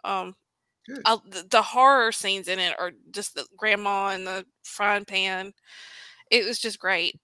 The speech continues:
Speaker 1: There were some questions I had, like, w-, because they were angels, right?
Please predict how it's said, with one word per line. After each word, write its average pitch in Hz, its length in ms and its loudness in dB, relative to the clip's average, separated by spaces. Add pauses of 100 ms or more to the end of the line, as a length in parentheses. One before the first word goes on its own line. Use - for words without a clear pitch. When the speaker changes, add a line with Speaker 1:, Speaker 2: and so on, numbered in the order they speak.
(100)
Speaker 1:
There 233 140 2
were 269 80 0
some 294 140 -8
questions 254 440 -2
I 240 80 4
had, 208 460 2
like, 185 140 -6 (680)
w-, 202 120 -20 (360)
because 269 380 4
they 233 140 2
were 220 280 0
angels, 226 920 0 (200)
right? 196 420 -2